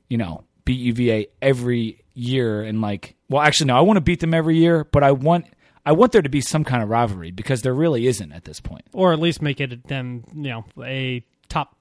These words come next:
Speaker 2: thirty team or something. Not top twenty-five, I don't want 'em there, but make it at least a, a game that could be, you know, tough and give us a little bit of respect for the, the win. There were some other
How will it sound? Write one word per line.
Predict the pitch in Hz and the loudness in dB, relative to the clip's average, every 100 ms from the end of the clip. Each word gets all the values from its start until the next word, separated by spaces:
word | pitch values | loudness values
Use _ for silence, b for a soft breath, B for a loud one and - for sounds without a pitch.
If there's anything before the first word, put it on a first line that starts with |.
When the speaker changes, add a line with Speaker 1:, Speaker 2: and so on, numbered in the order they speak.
| _ | _
Speaker 2:
thirty | - 135 139 131 | -8 -4 -2 -4
team | - 139 139 123 117 | -6 -4 -4 -4 -6
or | 113 | -8
something. | - 147 139 120 117 | -4 -4 -4 -8 -8
Not | 135 156 | -8 -4
top | 147 143 | -6 -6
twenty-five, | 147 139 120 131 120 | -6 -8 -6 -6 -6
I | 117 | -6
don't | 123 | -4
want | 123 | -6
'em | 117 | -6
there, | 117 120 135 | -6 -6 -4
but | 123 | -6
make | 127 160 147 | -4 -4 -4
it | 123 | -6
at | 135 | -8
least | 123 139 160 - | -6 -2 -2 -4
a, | 127 120 120 | -6 -6 -8
a | 131 | -10
game | 123 120 123 | -8 -6 -6
that | 117 | -8
could | - 117 | -12 -10
be, | 123 117 117 110 _ _ | -8 -6 -8 -12 _ _
you | 131 120 | -14 -10
know, | 110 110 - | -10 -12 -14
tough | - 143 151 - | -6 -4 -4 -8
and | 127 127 123 | -6 -6 -6
give | 127 127 | -6 -8
us | - | -8
a | |
little | 123 123 | -6 -6
bit | 120 | -6
of | 117 | -8
respect | 113 - 123 - | -8 -8 -8 -8
for | - 117 | -10 -8
the, | 117 113 110 - | -6 -6 -8 -10
the | 120 | -8
win. | 117 131 120 113 B B B B B B _ - | -4 -2 -4 -6 B B B B B B _ 2
There | 175 | 6
were | 170 160 147 _ | 6 6 2 _
some | - 160 | -6 0
other | 190 190 147 | 2 2 0